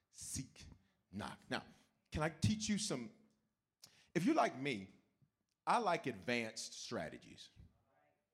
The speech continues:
Like, I don't like the regular route.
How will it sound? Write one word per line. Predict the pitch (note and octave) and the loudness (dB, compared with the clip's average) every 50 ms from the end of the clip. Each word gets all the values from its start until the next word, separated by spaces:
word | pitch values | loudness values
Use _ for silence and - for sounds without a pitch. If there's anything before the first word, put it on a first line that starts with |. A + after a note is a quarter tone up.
| _ _ _ _ _ _ _ _ _ _ _ _ - | _ _ _ _ _ _ _ _ _ _ _ _ 2
Like, | - D3 C#3+ D3 - - - - _ _ _ _ _ _ _ _ _ _ - - - - - | 6 6 6 6 2 -10 -20 -20 _ _ _ _ _ _ _ _ _ _ -20 -20 -6 4 8
I | E3 F#3+ | 8 8
don't | A3 A#3+ A#3 G3 | 8 6 2 2
like | F3+ F3 - - | 0 0 -2 -4
the | - C#3 | -6 -6
regular | B2 A2+ A2+ C3+ D3+ D#3 D#3 D#3 D#3 D3 C#3 C3 | -6 -2 4 6 6 6 6 4 0 0 0 0
route. | A2+ A2 A2+ B2 C3+ D#3 - | 2 6 8 8 8 8 6